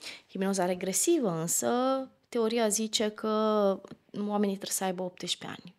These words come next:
Dacă mă întreb pe mine, hipnoza regresivă e potrivită în cel mai bun caz de pe la douăzeci și trei, douăzeci și cinci de ani încolo. Când eu e deja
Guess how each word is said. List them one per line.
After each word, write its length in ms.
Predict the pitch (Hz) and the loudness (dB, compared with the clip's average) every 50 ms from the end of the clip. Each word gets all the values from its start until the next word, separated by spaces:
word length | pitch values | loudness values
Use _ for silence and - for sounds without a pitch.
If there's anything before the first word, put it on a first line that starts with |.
| _ | _
Dacă 220 | - 220 220 214 214 | -6 -4 -2 0 0
mă 80 | 214 | 0
întreb 200 | 220 214 220 247 | 0 0 -2 -4
pe 100 | 254 - | -4 -2
mine, 400 | 220 208 214 233 269 285 285 262 262 _ _ - - 247 220 214 202 | 0 0 2 2 2 0 -2 -4 -6 _ _ -10 -8 -6 -6 -6 -8
hipnoza 600 | 185 - 202 208 226 247 233 - 233 208 202 - - | -8 -6 -2 0 0 0 0 0 0 -2 -2 -4 -4
regresivă 800 | - 196 185 185 190 185 175 - - 277 262 226 202 202 220 240 - - - - - - - - - - - _ | -6 -6 -6 -6 -4 -4 -4 -2 -2 -2 0 0 0 0 0 -4 -6 -12 -14 -12 -12 -12 -12 -12 -14 -16 -12 _
e 160 | - 220 233 | 4 6 6
potrivită 640 | 226 233 240 233 233 - 233 233 247 269 269 - 254 | 6 6 6 4 4 4 2 2 2 2 4 6 8
în 160 | 240 233 226 | 8 8 8
cel 220 | 220 - 254 240 | 6 4 4 6
mai 180 | 233 220 214 208 | 6 6 4 4
bun 260 | 196 190 208 208 208 | 2 0 0 0 0
caz 240 | 202 214 214 214 196 | 2 2 2 2 2
de 80 | 190 | -2
pe 140 | 208 202 - | -4 -2 0
la 100 | 202 196 | 2 2
douăzeci 240 | 190 185 202 196 190 | 2 2 2 2 2
și 40 | - | 0
trei, 160 | - - 185 | -2 -2 -2
douăzeci 260 | 180 185 180 175 170 - | 0 0 0 0 0 -2
și 40 | - | -4
cinci 140 | 180 165 - | -4 -4 -6
de 80 | - | -4
ani 140 | 151 147 151 | -4 -4 -4
încolo. 260 | 151 165 - - - - - _ _ _ _ _ - - - - - - - _ _ - | -4 -6 -8 -14 -16 -18 -20 _ _ _ _ _ -20 -20 -18 -18 -18 -20 -20 _ _ 0
Când 240 | - 240 226 220 - | 2 4 4 4 6
eu 240 | 233 240 240 233 233 | 6 6 8 8 6
e 140 | 226 226 | 6 4
deja 500 | 214 196 214 208 196 190 - 208 208 185 | 4 4 2 2 2 2 2 2 2 0